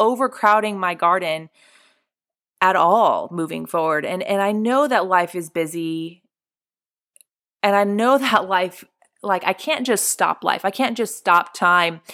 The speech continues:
and expect things to keep moving and keep spinning the way that I, I'm hoping for them to. But I can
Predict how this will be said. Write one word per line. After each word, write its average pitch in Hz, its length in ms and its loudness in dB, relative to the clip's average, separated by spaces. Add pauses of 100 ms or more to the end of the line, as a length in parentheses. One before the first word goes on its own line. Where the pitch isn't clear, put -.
(180)
and 196 160 2
expect - 420 -2
things 185 300 -2
to 185 100 -4
keep - 240 -8
moving 185 380 -2
and 165 180 -6
keep - 200 -8
spinning 220 420 -4
the 180 100 0
way 175 140 2
that 175 220 4
I, 170 360 2
I'm 170 320 2
hoping 202 400 -4
for 170 140 -10
them 151 240 -4
to. 170 340 -6 (560)
But 254 380 4
I 214 180 4
can 202 880 2